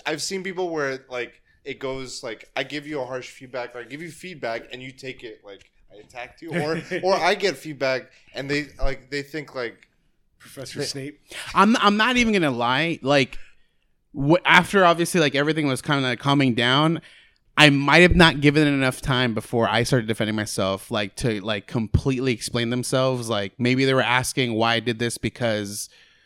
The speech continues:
Speaker 2: something, something, something. But
Speaker 1: Have
Speaker 2: it's
Speaker 1: o-,
Speaker 2: like
Speaker 1: have others gotten into it?
Speaker 2: No, but they're
Speaker 1: Is there now
Speaker 2: laughing.
Speaker 1: other group chats?
Speaker 2: No, no, it's just
Speaker 1: With
Speaker 2: they're, they're, it's, it's what the, the, this main group chat is everyone that would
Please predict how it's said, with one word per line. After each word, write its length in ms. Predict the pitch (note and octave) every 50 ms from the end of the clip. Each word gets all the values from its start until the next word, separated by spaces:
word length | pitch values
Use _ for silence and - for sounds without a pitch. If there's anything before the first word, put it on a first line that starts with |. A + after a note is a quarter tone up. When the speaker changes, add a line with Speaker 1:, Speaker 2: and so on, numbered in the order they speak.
| _ _ _
Speaker 2:
something, 320 | - - D#3 C3 B2+ C3+
something, 260 | A#2+ - C3+ A#2+ A#2 A2+
something. 360 | - C#3 B2 B2 B2+ D3 C#3
But 80 | C#3 C#3+
Speaker 1:
Have 60 | C#3+
Speaker 2:
it's 60 | C3+ C3+
Speaker 1:
o-, 20 |
Speaker 2:
like 100 | D3 C3+
Speaker 1:
have 160 | D3 D#3+ D3+
others 320 | D3 C3+ C3 D#3 D#3+ D3+ D3
gotten 260 | D3+ D#3 D#3 D3+ D#3
into 320 | D#3+ D#3+ D#3+ E3+ F3 F#3 F#3+
it? 200 | G3+ A3 A3+ - - - _ _ _ _ -
Speaker 2:
No, 340 | C#3 E3 F#3 G3+ G#3 G3+ F3+
but 200 | D3+ E3 D#3 -
they're 100 | E3 E3
Speaker 1:
Is 120 | E3 D3
there 100 | C#3+ D3
now 80 | D3+ D#3+ D#3 D#3+
Speaker 2:
laughing. 200 | D#3+ C3 A#2+ A#2
Speaker 1:
other 200 | - C3+ D3+ D3
group 280 | C#3+ - C#3 C#3+ D#3 -
chats? 160 | - - E3
Speaker 2:
No, 200 | F#3+ A3 F#3 A3
no, 240 | A#3 A3+ A3+ A3 G#3+
it's 220 | G3 F#3 E3+ -
just 180 | - G3+ F#3 C#3
Speaker 1:
With 60 | D#3 F3
Speaker 2:
they're, 220 | G3+ A3+ A3+ E3
they're, 220 | F3+ G3+ A#3 B3 -
it's, 280 | G3+ G#3 G3+ - -
it's 200 | D#3+ G3+ F#3 - F#3
what 180 | F3+ G3+ - F#3
the, 80 | F#3
the, 420 | E3+ - E3+ F3+ E3 D#3 E3 F3 E3+
this 240 | D#3+ E3 F3+ - D#3+
main 220 | E3 F#3 G#3 G#3
group 200 | F3 D3+ F#3+ F#3+ E3+
chat 160 | - F#3 D3
is 120 | C#3 B2 B2+
everyone 400 | B2 C#3 C#3+ D#3+ D#3 D3+ D#3 D3
that 200 | C#3 B2 G#2+ A#2
would 420 | A#2+ B2 C3 C3+ C3+ C3 C3+ C3